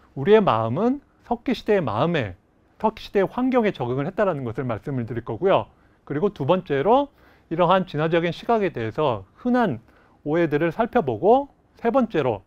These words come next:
그렇다면은 우리가 어떻게 삶의 의미를 찾아야 될 것인가에 대해서도 말씀을 드리겠습니다.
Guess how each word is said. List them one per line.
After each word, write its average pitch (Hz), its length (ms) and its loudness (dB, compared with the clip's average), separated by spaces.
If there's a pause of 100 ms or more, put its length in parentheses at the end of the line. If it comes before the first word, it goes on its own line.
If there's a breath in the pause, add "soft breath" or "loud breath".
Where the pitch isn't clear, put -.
(480 soft breath)
그렇다면은 180 640 0
우리가 151 240 0
어떻게 123 600 -2 (260)
삶의 226 340 0
의미를 139 400 -2
찾아야 240 320 -2
될 165 160 -4
것인가에 120 1000 -6
대해서도 151 520 0
말씀을 170 400 -6
드리겠습니다. 101 560 -12